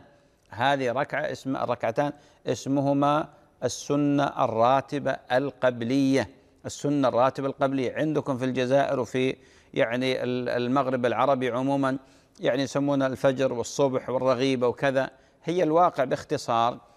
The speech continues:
هذه سنة راتبة قبلية يصليها المسلم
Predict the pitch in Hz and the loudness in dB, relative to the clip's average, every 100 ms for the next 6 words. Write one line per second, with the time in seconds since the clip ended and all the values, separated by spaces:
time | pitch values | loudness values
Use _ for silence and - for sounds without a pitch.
0 | _ 127 160 147 139 - 151 143 123 117 | _ -2 0 0 -2 -4 -2 -2 -2 -2
1 | 95 127 143 139 147 143 151 147 - 131 | 0 2 2 0 -4 -2 -4 -4 -2 -2
2 | 127 123 143 143 147 143 - _ _ 120 | 0 0 2 2 2 0 -8 _ _ -6
3 | - 127 131 143 131 123 120 113 113 117 | -2 0 0 0 0 0 -2 -6 -6 -4
4 | 135 - 143 143 | -2 -2 -2 -2